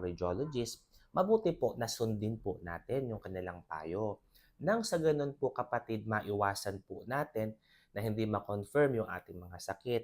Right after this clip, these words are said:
Dahil dyan po kasi nila kinokorrelate yung mga na, na history sa inyo, na examine po sa inyo. At ito po ay isang diagnostic aid para po nang sa ganon mabigyan po kayo ng tamang lunas, malaman natin kung ano po ba yung inyong sakit.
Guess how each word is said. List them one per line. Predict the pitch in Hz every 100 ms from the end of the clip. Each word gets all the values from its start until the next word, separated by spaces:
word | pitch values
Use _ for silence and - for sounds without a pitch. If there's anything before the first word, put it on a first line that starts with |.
| 107
Dahil | 110 113 110
dyan | 151 160
po | 156
kasi | 156 147 - 135
nila | 131 123 117
kinokorrelate | 120 113 107 - 117 120 113 110 104
yung | 98
mga | 98 95
na, | 95 92 - _ _ _ _ _ _ _ 101
na |
history | 101 95 - 101
sa | 95 -
inyo, | - 156 143 135 139 - _ _ -
na | 90
examine | 90 - 101 101 98 98
po | 98 95
sa | - -
inyo. | 113 139 127 123 127 _ _
At | 147 175
ito | 170
po | 170 160
ay | 143 123
isang | - - 113
diagnostic | 107 107 110 - -
aid | - 127 123 -
para | 190 214 196
po | 170 151
nang | 147 143
sa | -
ganon | 143 131 123 117
mabigyan | 107 95 98 92 98 95
po | - 107
kayo | - 107 104
ng | 98 92
tamang | - 92 92 90
lunas, | 117 156 135 131 -
malaman | 104 95 92 92 90 104
natin | 135 135 127
kung | 98
ano | 92
po | - 95
ba | 90
yung | 92 87
inyong | 90 87
sakit. | 85 92 - 110